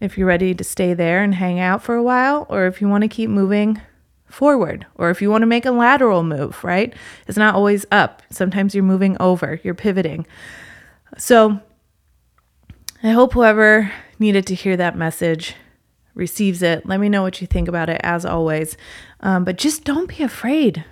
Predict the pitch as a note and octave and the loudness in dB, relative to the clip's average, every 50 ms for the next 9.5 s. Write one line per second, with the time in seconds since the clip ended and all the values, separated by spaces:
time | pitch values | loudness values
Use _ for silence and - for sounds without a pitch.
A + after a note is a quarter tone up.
0 | _ _ - - A#3 G3+ A3 A3+ A#3+ A#3+ - A#3 A3+ A3+ A3 - F#3+ F3+ F#3+ G#3+ | _ _ -12 -6 -2 0 2 0 0 0 -2 -4 -4 -4 -4 -6 -4 -4 -2 -2
1 | G#3 E3 - - _ _ _ _ - - - - _ _ _ _ _ - A#3 A3 | -2 -4 -8 -12 _ _ _ _ -20 -20 -20 -20 _ _ _ _ _ -4 -2 -2
2 | - A#3+ G#3+ A3 G#3+ G3+ F#3+ F#3+ - - G3 F#3+ E3+ - - _ - - - _ | -2 -2 0 2 2 2 2 2 0 0 0 0 -2 -4 -12 _ -20 -20 -20 _
3 | _ - F#3+ F#3 F#3+ F#3 F#3+ F#3 F3+ F3+ - - - C4 B3+ B3 B3 A#3+ A#3+ A#3+ | _ -4 -2 0 0 2 2 0 -2 -4 -6 -2 0 2 4 4 4 4 4 4
4 | A#3 A#3 A#3+ A#3+ - - G3 F#3+ E3+ G3 F3+ F#3+ G3 F3+ F#3+ G3+ - - G3+ E3 | 6 4 4 2 2 0 0 0 0 0 -2 -2 -2 -2 -2 -4 -2 -4 -6 -6
5 | D#3+ D#3+ F3 A3+ A#3 A#3 A#3+ A#3+ - - A#3 A#3 A#3 A#3 A3+ A#3+ A3 G3+ G3+ - | -4 0 2 4 4 4 2 0 0 0 0 2 2 2 4 4 4 4 2 0
6 | - - - C4 D#4 D#4+ E4 F4 F4 F4 F4 E4 D#4+ B3+ C4 D#4 C#4 C4+ C4+ - | -8 -8 -2 0 2 4 6 6 6 6 4 4 2 0 0 -2 0 0 -2 0
7 | - C4 G#3 F#3 - - G#3+ A#3 A3+ G3+ F#3 A3+ A#3+ A#3 G3+ - F#3+ F3+ E3 D#3+ | 0 0 0 0 -2 0 2 2 2 2 2 2 2 2 0 0 -2 -2 -2 -2
8 | - - - - - - - - - - A3+ A#3+ A#3+ B3 A#3+ A#3 G3+ F3 - G#3+ | -4 -8 -14 -20 -20 -20 -20 -14 -6 -2 0 0 2 2 2 0 0 0 2 2
9 | A3+ A#3+ B3 A3 A3 G#3 G#3 - G3 | 4 4 4 2 2 2 0 -2 -6